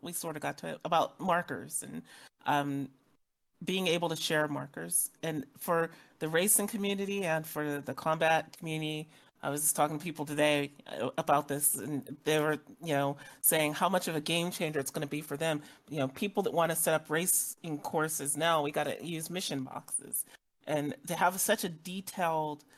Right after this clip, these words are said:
um, map and to being able to share locations, um, it's gonna be amazing. Uh, so yeah, I, I think this is a huge upgrade, a huge quality of life upgrade, and a, and a game changer, uh,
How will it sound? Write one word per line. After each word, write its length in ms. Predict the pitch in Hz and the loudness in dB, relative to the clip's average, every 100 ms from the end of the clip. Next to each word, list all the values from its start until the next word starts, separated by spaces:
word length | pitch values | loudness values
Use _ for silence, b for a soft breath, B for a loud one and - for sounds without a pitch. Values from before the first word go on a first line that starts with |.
| B _ _ - | B _ _ 0
um, 340 | 143 139 135 - - | 2 2 -4 -10 -2
map 380 | 165 160 151 - | 2 4 2 -2
and 100 | 147 | -4
to 80 | 147 | -4
being 200 | 143 156 | -2 -2
able 120 | 156 | 0
to 80 | 147 | 0
share 320 | 147 - 156 | -2 0 0
locations, 880 | 156 147 147 151 156 - 131 135 - B B _ _ | 2 0 0 -2 0 -4 -4 -4 -6 B B _ _
um, 400 | 143 143 139 139 - _ | -2 -2 -2 -8 -10 _
it's 140 | 156 | -2
gonna 120 | - 180 | 0 0
be 100 | 165 | 0
amazing. 440 | 156 165 139 143 - _ _ _ _ _ | 0 0 -2 -6 -14 _ _ _ _ _
Uh, 240 | 143 139 139 - | 0 0 -2 -6
so 180 | 143 151 | -4 0
yeah, 240 | 160 147 - | 2 2 2
I, 140 | 165 170 | 2 4
I 220 | 190 175 - | 2 2 -2
think 160 | 196 | -4
this 180 | 190 185 | 0 2
is 100 | 160 | 4
a 60 | 151 | 2
huge 420 | - - 247 254 | -2 -2 -2 2
upgrade, 480 | 220 208 214 220 220 B B B B | 0 2 0 0 -2 B B B B
a 80 | 170 | -2
huge 280 | 196 202 - | 0 -2 -2
quality 420 | - 196 196 180 | 4 6 6 2
of 100 | 165 | 0
life 260 | 165 202 220 | 2 2 0
upgrade, 500 | 214 208 202 208 196 | -2 0 2 0 -2
and 140 | 170 | -6
a, 60 | 160 160 | -6 -4
and 140 | 156 165 | -2 0
a 220 | 156 156 | -2 -2
game 280 | 165 170 180 | -2 -2 -2
changer, 520 | - 143 139 135 131 B B B _ | -4 -6 -4 -6 -8 B B B _
uh, 180 | 147 | -4